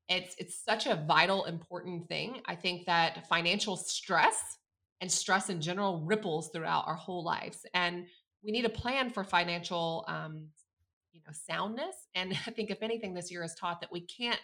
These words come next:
fully predict what's gonna happen financially. And a lot of times things are outside of our control. So what can we put in place to try to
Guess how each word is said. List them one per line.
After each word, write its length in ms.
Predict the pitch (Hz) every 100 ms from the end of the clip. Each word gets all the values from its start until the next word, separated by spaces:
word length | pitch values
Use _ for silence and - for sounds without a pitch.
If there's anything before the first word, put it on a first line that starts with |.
| -
fully 240 | 214 202
predict 500 | 185 185 156 175 156 -
what's 200 | 160 -
gonna 160 | 156
happen 320 | 151 151 147 -
financially. 560 | 120 - - - - _ _ _ _ _ _ -
And 280 | 190 185 -
a 80 | 202
lot 220 | 202 233
of 60 | -
times 280 | 202 175
things 280 | 175 190 185
are 180 | 180 - 190
outside 640 | 190 202 - - 185 180
of 180 | 175 170 -
our 120 | 170
control. 560 | - 151 - 165 - _ _ _ _ _ -
So 80 | 220
what 240 | 208 277
can 140 | 311 320
we 100 | 311
put 340 | - 220 -
in 160 | 233 220
place 720 | - 262 185 143 214 220 - _ _ _ _ _ _ -
to 340 | 226 214 208
try 260 | - 220 214
to 220 | 208